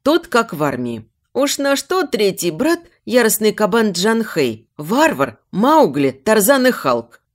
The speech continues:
так и тот, перед тем, как в город ехать, нацепил на голову какой-то колпак, в котором он выглядел да нельзя смешно. Если на голове нет головного убора, его роль играет такая вот специальная заколка для волос.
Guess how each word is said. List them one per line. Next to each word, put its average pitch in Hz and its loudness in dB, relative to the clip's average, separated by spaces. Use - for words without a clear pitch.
так 339 -2
и 392 4
тот, - 2
перед 180 2
тем, 180 2
как 170 -2
в 170 -10
город 330 0
ехать, 127 -6
нацепил 269 -2
на 247 2
голову 233 0
какой-то 226 -2
колпак, 233 -6
в - -20
котором 262 2
он 233 2
выглядел 285 0
да 208 2
нельзя 220 0
смешно. 175 -4
Если 254 0
на 247 2
голове 208 2
нет 349 2
головного 170 2
убора, 127 -4
его 156 -2
роль 269 -2
играет 330 0
такая 320 0
вот 311 -2
специальная 277 0
заколка 175 0
для 143 0
волос. 131 -2